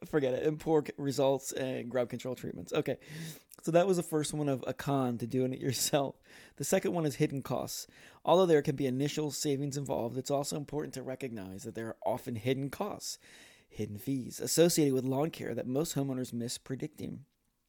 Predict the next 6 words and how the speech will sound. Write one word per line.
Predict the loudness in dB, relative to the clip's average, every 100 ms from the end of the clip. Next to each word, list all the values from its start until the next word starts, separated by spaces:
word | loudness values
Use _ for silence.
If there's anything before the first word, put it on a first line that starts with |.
| _ _ _
Without | -2 0 2
a | -2
trained | -2 -2
professional | -2 -4 -6 -4 -6 -8 -12 -20 -20 -20 0
regularly, | 2 4 4 4 0 -2 -8
regularly | -4 -2 0 -2 -4 -4